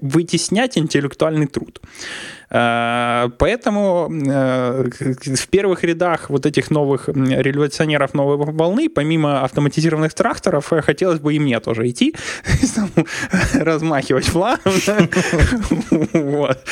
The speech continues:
Э, надо только какую-нибудь фольгу найти, чтоб я под робота косил, <laughs> под своего, так сказать. <laughs> Вот. И если раньше начнешь, то сможешь нужные закладки в П О поставить, чтобы они тебя слушали.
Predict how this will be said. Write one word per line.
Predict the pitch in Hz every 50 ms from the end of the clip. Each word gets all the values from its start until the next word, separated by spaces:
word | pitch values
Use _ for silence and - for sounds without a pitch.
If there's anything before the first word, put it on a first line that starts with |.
| - - - 240 -
Э, | 151 135 131 131
надо | 139 147 156 170 175 175
только | 170 175 160 165 170 151
какую-нибудь | 170 160 160 170 165 160 151 147 151
фольгу | - - 165 156 160 202 277
найти, | 302 254 170 - - 135
чтоб | - - 135 131
я | 131 127
под | - 135 139
робота | 143 143 127 127 120 123 117
косил, | - 127 - - - 208 269 214 156 151 151 220 226 -
<laughs> | - 269 - - 165 -
под | 160 -
своего, | - 160 156 156 151 147 147 131 117
так | - 135 131
сказать. | - - - 233 165 127 127 143 - - - - - - - - - - - - -
<laughs> | - 220 185 170 170 - 170 156 - - - 151 - - -
Вот. | - 156 151 156 160 143 131 139 - - - - - - 220
И | 175 160 190 220 233 240 220 214 202 190 180 170 156 156 143 - - 185 143
если | 165 - - 175 170
раньше | 170 185 185 185 - 175
начнешь, | 170 165 - - 208 269 359 -
то | - 143
сможешь | - 160 170 185 160 - -
нужные | 165 160 156 151 156 147
закладки | 135 147 139 - 156 139 127 - - 127
в | 120 - -
П | 143
О | 131 127 127 123
поставить, | - 127 - - - 240 294 262 180 -
чтобы | - - 127 131
они | 156 156
тебя | - 147 131
слушали. | - - 139 131 123 - - 123 127 -